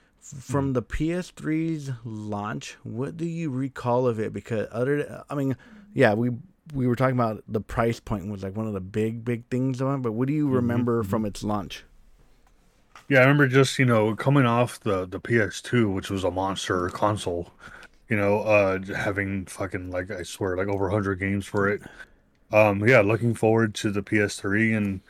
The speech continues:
Speaker 2: when they announced it, it was, like, yeah, five hundred ninety-nine U S dollars, and it's just like, "Oh my God." You know, I, I kinda was taken aback by that. I'm like, "Oh, I can't, I can't, I can't get that right away."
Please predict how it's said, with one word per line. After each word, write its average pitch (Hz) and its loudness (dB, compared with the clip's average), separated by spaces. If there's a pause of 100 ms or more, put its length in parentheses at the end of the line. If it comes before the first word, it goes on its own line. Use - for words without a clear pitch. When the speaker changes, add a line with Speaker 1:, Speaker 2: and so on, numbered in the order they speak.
(400)
Speaker 2:
when 113 0
they 110 6
announced 104 4
it, 107 2
it 104 4
was, 107 0
like, 95 0 (640)
yeah, 110 6
five 104 4
hundred 104 0
ninety-nine 104 -2
U 104 0
S 90 -6
dollars, 104 0
and 98 -6
it's 95 -8
just - -8
like, 90 -6
"Oh 110 -4
my 90 -10
God." 101 -2 (800)
You 120 2
know, 117 2
I, 107 6
I 107 0
kinda 110 0 (500)
was 110 2
taken 117 2
aback 98 4 (540)
by 104 2
that. 98 4
I'm 98 0
like, 98 -2
"Oh, 107 2
I 92 -4
can't, 104 -4
I 98 -8
can't, 98 -4
I 92 -6
can't 92 -8
get 101 0
that 87 -4 (220)
right 95 -2
away." 90 -2